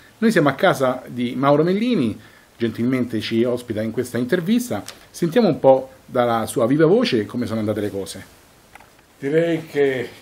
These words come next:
Speaker 2: sì, non, ho lasciato il Partito Radicale alla fine degli anni ottanta, in ritardo, perché in realtà, mm,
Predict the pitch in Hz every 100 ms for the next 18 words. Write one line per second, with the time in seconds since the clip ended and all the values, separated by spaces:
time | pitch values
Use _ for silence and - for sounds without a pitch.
0 | - - - _ - _ - _ - -
1 | - - - - 135 92 98 107 104 101
2 | 98 95 92 90 98 110 110 - 147 123
3 | - 117 - 123 120 123 147 127 135 147
4 | 123 95 - - - _ _ _ - 110
5 | 107 127 110 107 110 107 107 107 107 90
6 | 82 - 92 117 127 131 131 123 92 -
7 | 80 - _ _ _ - - _ _ _
8 | _ - 113 - 135 131 117 123 127 127
9 | 131 131 127 123 107 101 98 92